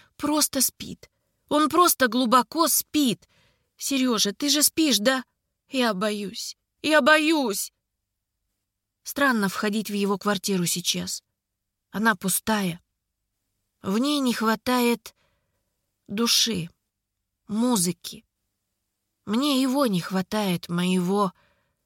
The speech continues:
пятого ребенка. Я не сказала ему тогда, не успела, что не уйду, что не оставлю, что тоже люблю. На этих словах у Оксаны потекли слезы, но она тут же взяла себя в руки.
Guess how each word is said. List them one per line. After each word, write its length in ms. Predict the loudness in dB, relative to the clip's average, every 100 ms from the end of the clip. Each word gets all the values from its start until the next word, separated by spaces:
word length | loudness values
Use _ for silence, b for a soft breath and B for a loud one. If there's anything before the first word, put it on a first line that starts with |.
| _ 0
пятого 480 | 2 2 -2 0
ребенка. 680 | 0 0 0 0 -2 -6 -20 _ _ _ _ _ _ _ _ _ _ -2
Я 180 | 0
не 140 | 0 0
сказала 540 | 0 0 2 2 2
ему 260 | 0 0 -2
тогда, 440 | -2 -2 -2 -2
не 140 | 0 0
успела, 600 | 2 0 0 0 0 0
что 380 | -2 -2 -6 -8 b b b b b
не 140 | 0
уйду, 520 | 2 0 0 -4 -6 -12 _ _ _ _
что 200 | -6 0
не 140 | 4 4
оставлю, 720 | 2 0 0 2 0 -2 -18 _ _ _ _ _ _ _ _ _
что 220 | -10 -6
тоже 320 | -2 -2 -2 -4
люблю. 440 | -6 -6 -6 -8 _ _ _ _ _ _ _ _ _ -2
На 240 | 2 2
этих 220 | 0 -2
словах 500 | 2 4 6 4 4
у 40 | 0
Оксаны 460 | 2 2 2 2
потекли 480 | -2 -2 -2 0 0
слезы, 540 | 2 2 2 2 2 2
но 180 | 2
она 320 | 2 2 0 0
тут 260 | -2 0
же 120 | 2
взяла 340 | 2 2 2 2
себя 360 | 0 0 0
в 80 | 0
руки. 400 | -4 -8 -16 -20